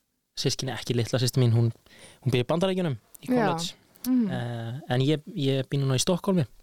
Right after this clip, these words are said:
Speaker 2: Mhm.
Speaker 1: Það er, eh, víst þar sem maður á að vera ef maður er eitthvað svona í tónlist, sko.
Speaker 2: Já, er það svoleiðis?
Speaker 1: Já.
Speaker 2: Já. Sko, Svíar eru náttúrulega mjög framarlega. Það er eitthvað svona, ég meina, þetta er ekki bara mýta,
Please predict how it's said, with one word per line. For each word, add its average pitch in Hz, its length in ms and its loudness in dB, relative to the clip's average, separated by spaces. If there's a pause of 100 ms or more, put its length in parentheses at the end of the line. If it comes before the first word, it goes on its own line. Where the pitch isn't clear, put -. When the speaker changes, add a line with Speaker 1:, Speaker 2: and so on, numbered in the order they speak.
(140)
Speaker 2:
Mhm. 214 360 2 (1400)
Speaker 1:
Það 117 220 0
er, 110 100 2
eh, 120 240 2
víst 120 240 0
þar 135 220 -2
sem 143 100 0
maður 131 160 2
á - 80 2
að 127 80 0
vera 143 220 0
ef 143 80 0
maður 139 160 -2
er 143 100 -2
eitthvað 147 240 -6
svona 143 140 0
í - 60 -16
tónlist, 165 420 -2
sko. 202 160 -8 (160)
Speaker 2:
Já, 220 300 0
er 220 80 -2
það 233 100 -4
svoleiðis? 247 380 -6 (100)
Speaker 1:
Já. - 200 -12 (240)
Speaker 2:
Já. 185 460 -2 (360)
Sko, - 160 -4
Svíar 277 600 2
eru 226 160 0
náttúrulega 220 460 0
mjög 240 180 2
framarlega. 202 460 0
Það 233 160 2
er 226 80 -2
eitthvað 226 240 -6
svona, 220 160 2 (760)
ég 233 100 2
meina, 226 220 2
þetta 240 140 0
er 269 100 0
ekki 233 120 -8
bara 226 120 0
mýta, 240 540 2